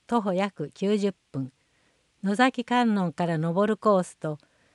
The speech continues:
大東市立野外活動センター、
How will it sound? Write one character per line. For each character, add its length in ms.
大 260
東 280
市 140
立 460
野 140
外 220
活 280
動 180
セ 200
ン 80
タ 180
ー、 160